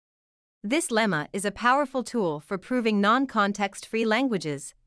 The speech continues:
like the classic example of L equals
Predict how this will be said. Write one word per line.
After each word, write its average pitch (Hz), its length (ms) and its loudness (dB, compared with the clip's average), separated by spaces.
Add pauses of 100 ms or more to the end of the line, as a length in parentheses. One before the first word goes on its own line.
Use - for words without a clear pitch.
(140)
like 220 180 2
the 214 80 -4
classic 247 480 0
example 196 500 0
of 160 120 -2
L 180 180 2
equals 156 560 -6